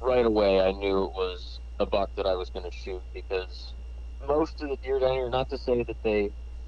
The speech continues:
don't shoot big bucks down here, but typically what you're gonna see is a little bit smaller buck than what we're used to back in P A. It's, and obviously they do have big bucks running around, but for the most part, they're,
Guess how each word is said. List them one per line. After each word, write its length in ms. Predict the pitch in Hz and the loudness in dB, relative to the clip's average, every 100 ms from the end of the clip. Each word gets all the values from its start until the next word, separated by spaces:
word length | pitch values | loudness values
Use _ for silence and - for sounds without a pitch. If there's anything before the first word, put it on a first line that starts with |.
| - | 0
don't 260 | 120 123 | 2 2
shoot 260 | - 123 117 - | -4 -8 -6 0
big 160 | 113 - | 0 0
bucks 280 | 104 110 - | 0 0 0
down 260 | 120 117 | 2 2
here, 200 | 117 117 | 0 0
but 220 | 110 104 - | 0 -2 2
typically 480 | 214 - 160 139 123 | 0 2 0 2 4
what 160 | 123 | 2
you're 120 | 110 113 | 0 -2
gonna 200 | 113 107 | 0 -2
see 420 | - 113 107 104 | -4 -4 -2 0
is 280 | 98 95 - - - - - | -2 -4 -10 -12 -12 -12 -10
a 140 | - 131 | 0 4
little 200 | 135 131 | 4 4
bit 160 | 123 - | 2 0
smaller 380 | 127 113 113 | 0 2 2
buck 240 | 110 110 107 | 2 2 0
than 100 | 107 | 0
what 160 | 107 101 | 0 0
we're 200 | 123 120 | 0 0
used 340 | 110 104 - | -2 -8 -10
to 120 | 110 104 | -8 -2
back 240 | 101 98 | 0 0
in 60 | - - | -4 -12
P 180 | - 95 | -10 -4
A. 200 | 90 82 - - - - - - | -4 -4 -8 -10 -10 -10 -8 -2
It's, 520 | 104 92 - - - - | -2 -2 -8 -10 -12 -6
and 160 | 104 107 | -2 0
obviously 420 | 143 131 120 127 | 2 2 2 2
they 100 | 113 | 2
do 160 | 107 107 | 2 0
have 160 | 104 95 | 0 0
big 160 | 101 98 | -4 -2
bucks 240 | - 95 - | 0 -2 0
running 240 | 101 95 92 | -2 -2 -4
around, 420 | 92 90 85 80 - | -6 -4 -6 -8 -8
but 160 | 73 - - | -8 -8 -6
for 100 | - | -2
the 60 | 123 | 0
most 340 | 120 120 - | 2 0 0
part, 280 | 113 104 101 - - - - - - - - - - - - - - - | 2 2 2 -2 -12 -10 -10 -12 -12 -12 -12 -12 -12 -12 -12 -10 -10 0
they're, 360 | 131 120 117 | 4 6 4